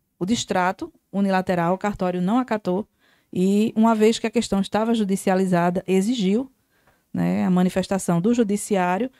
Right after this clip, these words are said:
e o judiciário se manifestou, porém ele salientou que naquele caso, né, o objeto da discussão judicial não era o desfazimento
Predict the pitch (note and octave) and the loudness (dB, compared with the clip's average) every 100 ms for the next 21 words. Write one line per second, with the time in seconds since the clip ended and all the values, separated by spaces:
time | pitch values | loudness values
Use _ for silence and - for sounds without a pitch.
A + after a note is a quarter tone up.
0 | _ _ - - A#3+ D4+ C#4+ B3+ C4+ A#3 | _ _ -14 0 2 4 2 0 -2 2
1 | A3 A#3 B3+ C#4 C4+ C4+ C4+ D4 G#3+ F#3 | 2 2 -2 0 2 2 0 -4 -2 -2
2 | G#3+ G#3+ A3+ A#3+ A#3+ - C4+ C4+ A#3+ - | 0 0 2 2 0 -2 0 4 4 6
3 | F#3+ A3+ - _ _ _ _ - A3+ A#3 | 6 6 2 _ _ _ _ 2 4 4
4 | - E4+ E4+ - F#3+ F#3+ G3+ B3+ C4 - | 2 -2 0 0 2 4 2 -2 -6 -4
5 | F3+ F#3 - G#3 G#3 G#3+ F#3+ F#3+ F#3+ F#3+ | -2 -2 0 4 4 4 4 4 2 0
6 | G3 G#3+ - A#3+ G#3+ G3+ F#3+ G3 - F#3 | 0 -2 -4 -2 0 2 0 -2 0 2
7 | A3+ B3 A#3 G#3+ A#3 A#3 A#3+ A#3 A#3+ C#4+ | 4 4 4 4 2 0 -2 0 0 2
8 | A3 D#3+ - | 0 0 -6